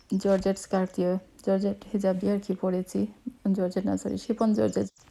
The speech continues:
হামসার বাবা আর ঈদ উপলক্ষে কোনো কিছু নেননি, এমনিতে করে আ-, আগের ছিল নতুনই, সেগুলো পরেছেন। আর হামসালেরকেও মাঠালেন থেকে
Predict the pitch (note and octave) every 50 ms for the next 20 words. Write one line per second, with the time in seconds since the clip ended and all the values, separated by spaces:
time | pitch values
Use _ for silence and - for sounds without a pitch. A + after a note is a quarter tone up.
0 | - - - - - _ _ _ _ _ _ - - - - - - - - -
1 | - G#3+ G#3 G3 G#3+ G3+ G3+ F#3+ F3+ F#3 F#3+ F#3+ F#3+ F#3+ F#3 F#3+ - - A3+ -
2 | - - F#3+ G3 G3 - - G3+ G3+ G3 F#3 F#3+ - G#3 G3+ G3+ G3+ - G#3+ -
3 | A3+ G#3 G3+ G3+ G3+ G3 G3 G#3+ B3 C4 C4 - - - - - _ - - -
4 | - G3 G3 G3 G3 - F#3+ F#3+ F#3 F#3+ G3 - G3 G3 F#3+ F#3+ G3 G3 G3 -
5 | - _ _ - - _ _ _ _ - - - - - - G3+ G#3 G#3 G#3 G3+
6 | G#3 - G3 G3 G3 G3+ G3 G3 G3 - - F#3+ G3 G#3+ G#3+ G#3+ - - - -
7 | - - F#3 F#3+ G3 G#3+ G3 F#3+ F#3+ F#3 - F#3+ F#3+ G3 G3 G3 - G3+ F#3+ G#3
8 | - - _ _ _ - _ - - - - - _ _ - - F#3+ F#3+ G3 G3
9 | G3 G3 G3 G3 G#3 G3+ G3 F#3+ F#3+ G3 G3 G3+ G3+ - - - - - A3+ A3+
10 | A3 G#3+ G#3 G#3 G3+ G3+ G#3+ G#3 G#3 G3+ G3 - G3+ -